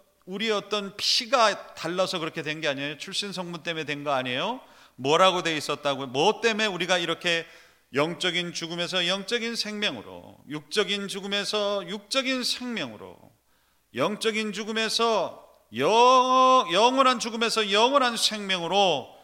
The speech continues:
우리가 되어진 것은 철저하게 주님의 은혜로 말미암아 우리가 왕노릇하는 자가 되었다라고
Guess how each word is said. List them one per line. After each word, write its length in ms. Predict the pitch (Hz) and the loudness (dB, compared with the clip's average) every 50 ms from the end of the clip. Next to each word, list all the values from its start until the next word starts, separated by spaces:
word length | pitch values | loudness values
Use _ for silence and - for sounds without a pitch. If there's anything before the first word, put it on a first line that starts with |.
| _ _ _ _ | _ _ _ _
우리가 480 | - 143 143 139 143 143 139 135 135 131 | -8 -6 -2 2 2 4 4 4 2 0
되어진 440 | - 131 135 131 127 127 127 123 117 | -2 -2 -2 -2 -2 -4 -6 -6 -6
것은 560 | 120 110 - - 175 214 240 269 269 262 - _ _ _ _ _ _ _ _ _ - - - _ _ _ _ _ _ - | -6 -6 -4 -4 -4 -4 -4 -6 -8 -12 -18 _ _ _ _ _ _ _ _ _ -20 -20 -20 _ _ _ _ _ _ -12
철저하게 960 | - - - 254 269 226 - - - - 247 190 180 180 156 190 220 269 311 - - - - - - _ _ _ _ _ _ _ _ - | -10 -8 -4 -4 -6 -6 -8 -8 -2 2 2 4 4 4 4 6 6 6 4 2 -4 -14 -18 -20 -20 _ _ _ _ _ _ _ _ -12
주님의 720 | - - 113 104 104 92 92 98 123 151 185 208 202 - _ _ _ _ _ _ - | -10 -8 -8 -8 -8 -6 -4 -2 -2 -2 -4 -6 -10 -18 _ _ _ _ _ _ -8
은혜로 520 | 120 127 147 165 175 170 165 175 175 170 | -6 -6 -6 -6 -4 -2 -2 0 0 0
말미암아 960 | 160 151 131 123 120 117 117 101 92 90 92 95 104 107 104 95 85 85 - - _ _ _ _ _ _ _ _ _ _ _ _ _ | 0 0 0 0 0 -4 -6 -6 -6 -4 -4 -2 -2 -2 -2 -4 -6 -10 -18 -20 _ _ _ _ _ _ _ _ _ _ _ _ _
우리가 800 | _ 101 101 101 92 98 104 127 151 170 185 190 190 - - - - _ _ _ _ _ _ | _ -16 -16 -12 -8 -4 0 2 2 2 2 0 -4 -10 -18 -20 -20 _ _ _ _ _ _
왕노릇하는 920 | 90 101 113 127 139 160 170 175 175 175 170 165 - - 156 147 139 143 127 | -2 2 2 2 2 0 -2 -4 -4 -4 -4 -6 -8 -8 -8 -8 -8 -8 -8
자가 520 | 117 113 107 120 143 156 151 147 135 - | -8 -6 -4 -2 -2 -2 -4 -6 -14 -20
되었다라고 920 | - - 101 104 101 - 107 95 95 90 90 92 90 107 143 160 170 170 _ | -16 -14 -14 -14 -12 -8 -6 -4 -4 -4 -6 -8 -10 -8 -10 -10 -10 -12 _